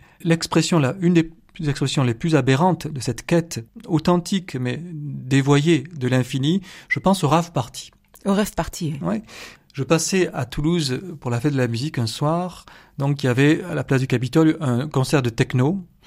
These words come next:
Speaker 1: place du Capitole noire de monde, avec donc probablement plusieurs milliers de personnes,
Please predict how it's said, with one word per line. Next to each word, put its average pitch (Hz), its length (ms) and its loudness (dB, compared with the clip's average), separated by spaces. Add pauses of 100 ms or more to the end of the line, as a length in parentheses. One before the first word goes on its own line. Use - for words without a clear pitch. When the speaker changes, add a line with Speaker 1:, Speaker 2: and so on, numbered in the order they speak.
(400)
Speaker 1:
place 123 140 0
du 110 60 -8
Capitole 113 300 0
noire 170 400 2
de 143 100 4
monde, 180 320 4
avec 117 180 0
donc 113 260 -4
probablement 135 480 0 (520)
plusieurs 127 300 0
milliers 170 300 2
de 147 80 0
personnes, 180 460 0